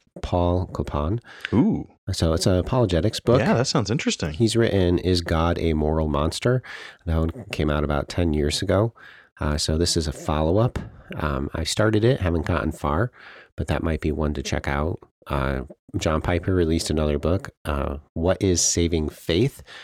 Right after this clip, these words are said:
Speaker 1: So discussing justification, reflections on receiving Christ as a treasure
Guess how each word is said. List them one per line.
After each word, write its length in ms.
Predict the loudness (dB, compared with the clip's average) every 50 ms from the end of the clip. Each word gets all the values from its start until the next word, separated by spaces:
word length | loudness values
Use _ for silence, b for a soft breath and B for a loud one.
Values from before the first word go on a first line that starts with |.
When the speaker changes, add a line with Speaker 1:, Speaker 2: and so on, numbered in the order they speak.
| B B B
Speaker 1:
So 300 | B -6 -4 -2 -2 -2
discussing 640 | -2 -4 -4 -2 -2 -2 0 0 -2 -2 -4 -4 -4
justification, 920 | -2 -2 -2 -2 -4 -6 -10 -6 -4 -2 -2 -2 0 0 0 -2 -2 -4 -8 B B B B B B B -4 -2
reflections 840 | 0 2 2 2 2 2 4 4 4 4 4 2 0 0 -2 -4 -6 -12 _ _ _ _ -4 0
on 360 | 0 2 2 2 0 0 -2 -2
receiving 760 | -2 -2 -2 0 0 2 2 4 4 4 4 2 2 0 -4 -8 -12
Christ 520 | -6 -2 0 2 2 2 0 -2 -6 -4 -4 -2
as 140 | -2 0
a 120 | 0 0 0
treasure 640 | -2 -4 -4 -2 0 2 2 2 0 -2 -4 -6